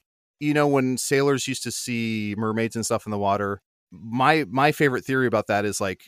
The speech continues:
there was people back then with terrible eyesight, but there's no corrective lenses,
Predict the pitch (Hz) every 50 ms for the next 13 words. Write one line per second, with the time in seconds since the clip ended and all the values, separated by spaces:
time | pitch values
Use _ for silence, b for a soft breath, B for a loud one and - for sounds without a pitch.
0 | _ _ _ _ - 104 110 127 139 143 139 - - - - - - - _ _
1 | - - 190 180 175 143 147 135 127 - 139 131 120 113 - - 147 147 123 107
2 | 87 87 110 254 - - - 76 80 95 - - - - _ _ _ _ _ -
3 | 120 117 135 131 - 139 135 - - 139 131 - 123 95 107 143 170 175 131 117
4 | 98 117 170 - - - -